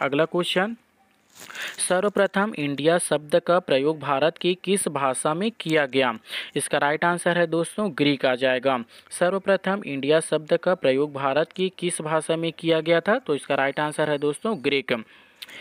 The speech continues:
कर्क रेखा निम्नलिखित में किस राज्य से होकर गुजरती है? राइट आंसर क्या आ जाएगा दोस्तों? आंध्र प्रदेश। कर्क रेखा निम्नलिखित में से किस राज्य से होकर गुजरती है? तो राइट आंसर हमारा क्या आ जाएगा?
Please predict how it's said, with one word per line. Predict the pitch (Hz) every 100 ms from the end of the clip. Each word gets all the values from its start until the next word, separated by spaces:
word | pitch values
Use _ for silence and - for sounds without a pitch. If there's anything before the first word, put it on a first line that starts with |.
| - - -
कर्क | 180 196
रेखा | 202 202 - 202
निम्नलिखित | 170 147 147 143 147 180 175
में | 175
किस | 175 180 185
राज्य | 175 135 131 143
से | 165 175
होकर | 185 - 139 131 190 190
गुजरती | 139 131 135 - 160 147
है? | 139 113 - - -
राइट | 143 147
आंसर | 165 165 170
क्या | 160 160
आ |
जाएगा | 160 165 165
दोस्तों? | 165 170 - 214 -
आंध्र | 143 139 139
प्रदेश। | 123 131 120 131 120 120 - - - -
कर्क | 170 175 190
रेखा | 180 175 202
निम्नलिखित | 196 143 143 139 139 - 175
में | 165 170
से | - 180
किस | - 156 156
राज्य | 165 156 151 165
से | 180
होकर | 156 156 175
गुजरती | 160 156 156 151 170
है? | 185
तो | 233 135
राइट | 127 135
आंसर | 143 143 151
हमारा | 156 151 151
क्या | 147 147
आ | 147
जाएगा? | 160 160 190